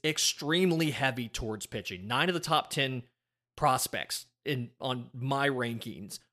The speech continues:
are pitchers. The only position player in there I have right now is Braden Shoemake, and some of the promising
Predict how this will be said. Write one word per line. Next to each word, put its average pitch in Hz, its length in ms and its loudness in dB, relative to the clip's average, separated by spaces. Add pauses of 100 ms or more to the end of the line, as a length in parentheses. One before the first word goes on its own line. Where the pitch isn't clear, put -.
(120)
are 123 220 4
pitchers. - 640 -6
The 127 100 -2
only 160 540 2 (380)
position 143 460 2
player 131 380 0
in 139 160 2
there 127 160 -2
I 117 80 0
have 117 300 0
right 113 240 -2
now 127 260 0
is 110 80 -6
Braden 117 320 -4
Shoemake, 120 400 0
and - 100 -6
some 208 200 4
of 214 40 0
the 202 60 2
promising 165 720 0